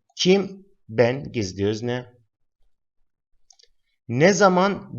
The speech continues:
Denemeleri gördüğümde, burası da zarf tümlecidir. Havalara uçacak gibi davranıyorum. Davranıyorum yüklem. Kim? Ben. Bakın ben ortak oldu. Yani gizli öznemiz ortak. Nasıl davranıyorum?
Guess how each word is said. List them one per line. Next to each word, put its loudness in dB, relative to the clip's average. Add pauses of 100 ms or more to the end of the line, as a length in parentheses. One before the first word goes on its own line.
Denemeleri 2
gördüğümde, -2
burası -4
da -4
zarf -4
tümlecidir. -16 (1900)
Havalara 4
uçacak -2
gibi -2
davranıyorum. 2 (920)
Davranıyorum 4
yüklem. -6 (240)
Kim? -4 (160)
Ben. 0 (100)
Bakın 0
ben 2
ortak 0
oldu. -6
Yani 0
gizli -4
öznemiz -2
ortak. -6 (560)
Nasıl 2
davranıyorum? 2